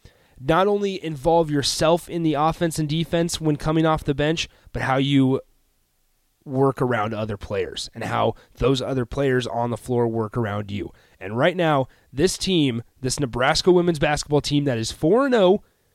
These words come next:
in Amy Williams' sixth year, now has a game against North Carolina Central on Saturday at noon, a team that is winless, I believe.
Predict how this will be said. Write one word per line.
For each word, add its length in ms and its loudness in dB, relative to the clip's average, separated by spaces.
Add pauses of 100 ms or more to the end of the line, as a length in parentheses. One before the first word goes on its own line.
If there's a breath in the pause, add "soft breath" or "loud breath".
(360)
in 140 -2
Amy 220 4
Williams' 460 4
sixth 320 -2
year, 380 2 (880)
now 220 2
has 260 4
a 100 2
game 360 2 (340 loud breath)
against 420 -2
North 240 0
Carolina 440 2
Central 420 -2
on 140 2
Saturday 560 0
at 140 -8
noon, 320 -2 (800)
a 120 -2
team 340 2
that 180 4
is 160 2
winless, 520 0
I 80 -4
believe. 440 -4